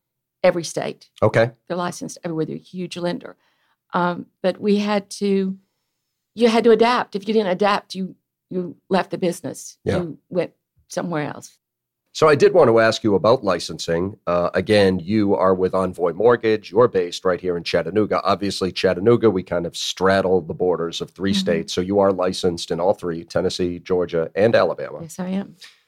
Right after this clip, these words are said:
Speaker 2: Talk about, again, the housing meltdown. We'll, we'll stay on the bad news for now, then we're gonna get to all the good news.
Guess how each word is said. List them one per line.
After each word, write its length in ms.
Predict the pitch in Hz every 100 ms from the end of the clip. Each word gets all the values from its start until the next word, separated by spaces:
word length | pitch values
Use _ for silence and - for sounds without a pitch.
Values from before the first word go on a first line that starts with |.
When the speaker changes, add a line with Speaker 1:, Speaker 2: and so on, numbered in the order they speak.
| _ _
Speaker 2:
Talk 220 | - -
about, 380 | 220 202 185 185 _ _ _ _
again, 280 | 160 190 180
the 100 | 143
housing 380 | 139 143 135 120
meltdown. 320 | 117 113 107
We'll, 160 | 107 -
we'll 80 | 113
stay 220 | - 175
on 80 | 156
the 60 | -
bad 280 | 113 101
news 160 | 95 92
for 140 | -
now, 200 | 92 85
then 140 | 82 92
we're 80 | 92
gonna 140 | 90
get 160 | 92 87
to 120 | 82
all 100 | 82
the 60 |
good 220 | 87 90 71
news. 320 | 71 65